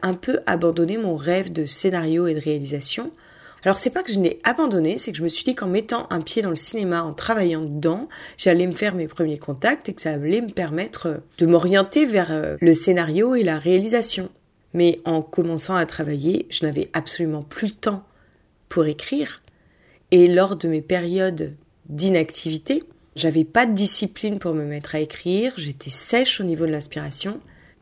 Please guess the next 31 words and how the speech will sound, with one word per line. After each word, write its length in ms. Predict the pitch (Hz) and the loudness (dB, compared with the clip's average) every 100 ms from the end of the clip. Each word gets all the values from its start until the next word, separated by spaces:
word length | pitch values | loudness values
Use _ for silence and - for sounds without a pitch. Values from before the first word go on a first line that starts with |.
| - | 2
Lorsque 360 | 208 254 - 254 | 4 4 0 -2
je 100 | - | -2
travaillais, 680 | - 226 220 220 226 226 | -2 0 2 4 2 2
j'étais, 480 | 190 160 - 185 175 | 0 -4 -2 2 2
euh, 120 | 151 - - - _ _ - | 0 -6 -12 -20 _ _ -8
dans 160 | 165 185 | 2 2
une 220 | 180 190 | 2 -4
dynamique 560 | 165 180 170 170 175 - | -4 -4 -4 -6 -8 -6
hyper 380 | 208 214 240 - | -4 0 0 -2
créative, 720 | - 214 190 185 - 226 175 | -4 -2 -2 -4 -6 -4 -2
mais 140 | 170 | -4
j'avais 240 | 147 151 - - | -4 -6 -6 -4
absolument 580 | - - 226 214 196 185 | -4 -4 -6 -2 -4 -2
pas 120 | 185 | -4
le 60 | |
temps 360 | 165 180 180 175 | -4 -4 -4 -2
d'enchaîner, 580 | 156 170 - 180 185 190 | 2 2 2 0 2 2
euh, 120 | 165 | 2
deux 160 | 147 185 | 2 4
lignes 320 | 190 220 214 | 4 2 0
dans 200 | 165 156 | -2 0
un 60 | 160 | 0
carnet. 380 | 220 240 330 269 | 2 4 6 6
J'avais 240 | 160 165 | 4 0
des 140 | 160 | 0
journées 360 | 160 165 165 214 | -2 -2 -2 -4
de 140 | 160 | -4
dix, 340 | 156 151 196 156 | -4 2 0 2
douze 240 | 180 170 | -2 2
heures, 300 | 233 262 220 | 2 2 -2
euh, 340 | 170 160 - | -4 -6 -8